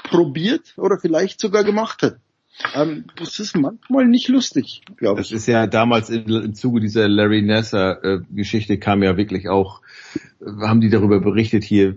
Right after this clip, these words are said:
Speaker 2: gerade Turnen, wenn du da wirklich gut sein willst im jungen Alter, dann bist du mit deinem Trainer an den Wochenenden mehr unterwegs als mit deinen Eltern. Und natürlich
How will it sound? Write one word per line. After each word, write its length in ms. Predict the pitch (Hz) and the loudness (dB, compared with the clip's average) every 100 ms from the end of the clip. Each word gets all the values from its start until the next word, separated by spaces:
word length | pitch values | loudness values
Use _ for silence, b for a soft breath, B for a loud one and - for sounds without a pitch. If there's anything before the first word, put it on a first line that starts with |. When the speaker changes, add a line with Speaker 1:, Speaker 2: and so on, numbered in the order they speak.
| - | -8
Speaker 2:
gerade 480 | 107 123 123 117 113 | -4 0 2 2 -2
Turnen, 640 | - 139 131 104 90 87 | 0 0 2 -2 -4 -2
wenn 120 | 107 | 0
du 120 | 113 | 2
da 340 | 110 107 101 98 | 2 0 -2 -6
wirklich 540 | 101 131 127 113 - _ _ _ 113 107 | -4 -4 -4 -10 -12 _ _ _ -20 -6
gut 300 | 151 160 - | -2 -2 -2
sein 420 | 110 117 110 107 | -2 2 2 2
willst 520 | 113 117 101 - - - | 2 2 2 -6 -20 -6
im 140 | 110 | -2
jungen 340 | 113 139 139 127 | 2 2 2 0
Alter, 480 | 107 123 107 92 | -2 -2 0 -2
dann 240 | 95 101 101 | 0 -2 0
bist 320 | 139 135 - | 0 -2 -2
du 300 | 123 120 127 B B B B | 2 2 0 B B B B
mit 220 | - 120 123 | -2 0 2
deinem 260 | 120 113 | 2 0
Trainer 600 | - 135 135 123 104 107 | -2 0 0 2 0 -2
an 100 | 107 | -4
den 200 | 113 107 | -4 -2
Wochenenden 500 | 120 123 120 123 120 | -2 -4 -4 -6 -2
mehr 320 | 117 123 135 135 | 2 2 2 0
unterwegs 580 | 127 120 104 120 123 | 0 0 0 -2 -2
als 300 | - 113 113 | -4 -2 -2
mit 180 | 117 113 | -4 -2
deinen 220 | 104 104 | 0 0
Eltern. 460 | 104 113 110 101 80 | -2 -4 -2 -2 -4
Und 260 | 120 120 - _ _ _ - | -6 -8 -8 _ _ _ -6
natürlich 1080 | 117 110 - _ _ - 165 117 131 - | -6 -6 -16 _ _ 4 4 4 0 -4